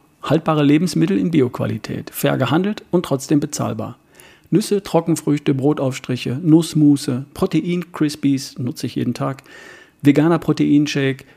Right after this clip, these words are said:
und so weiter und so fort. Inzwischen ein riesiges Sortiment. W W W corodrogerie punkt de. Rabattcode nicht vergessen, ralf,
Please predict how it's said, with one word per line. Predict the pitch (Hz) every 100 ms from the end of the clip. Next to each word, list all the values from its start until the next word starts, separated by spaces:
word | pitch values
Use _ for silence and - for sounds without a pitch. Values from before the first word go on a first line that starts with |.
| _
und | - 196
so | 139
weiter | 131 131 120
und | 110
so | 120
fort. | - 120
Inzwischen | 143 139 151 151
ein | 131
riesiges | 131 135 120 117
Sortiment. | 123 110 110 - 120 - _ _ _
W | 135 139
W | 170 151
W | 151 151 151 - _
corodrogerie | - 160 175 156 147 147 143 143
punkt | - 127 123 -
de. | 120 - 107 110 _ _ -
Rabattcode | 127 120 160 - 180 185
nicht | 139 120
vergessen, | - 113 139 - 156 - _
ralf, | 113 110 107 98